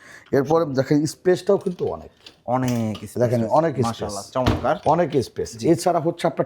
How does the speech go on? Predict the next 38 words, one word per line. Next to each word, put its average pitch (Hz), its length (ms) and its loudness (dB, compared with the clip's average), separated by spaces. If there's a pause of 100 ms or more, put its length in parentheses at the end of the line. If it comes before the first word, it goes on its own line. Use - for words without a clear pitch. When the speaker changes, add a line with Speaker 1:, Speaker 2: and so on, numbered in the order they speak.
Speaker 1:
টাচ 131 340 -2
মিরর 117 220 4
ভ্যানিটি। 76 460 -8
Speaker 2:
টাচ 110 320 -2
মিরর। 90 280 -14
Speaker 1:
ফিঙ্গার 165 320 4 (120)
টাচ। 82 240 -2
Speaker 2:
জি। - 100 -14
Speaker 1:
আপনার 113 200 0
একটা 160 240 0
টুল 196 180 4
থাকবে, 113 340 2
আমরা 104 200 2 (100)
টুলটা 160 220 0
এখানে 160 260 2
রেখে, 117 320 2
রাখি 120 340 0
নি, 120 120 0
আমরা 113 220 -2
Speaker 2:
জি। 101 60 -4
Speaker 1:
দিয়ে 123 160 4
দেব। 87 120 -4
Speaker 2:
একটা 131 160 0 (120)
টুল 151 220 4
দিয়ে 131 120 4
দেওয়া 123 200 4
হবে। 226 140 4
Speaker 1:
এই 254 60 4
প্যাকেজের 240 440 2
সাথে 165 340 0
Speaker 2:
জি। - 320 -16
Speaker 1:
আপনি 220 260 2
পাচ্ছেন 202 500 2 (380)
ডাইনিং 180 480 0
টেবিল 165 300 4
ছয় 170 340 2
চেয়ারের। 110 380 0
Speaker 2:
শোকেসটা? 180 500 0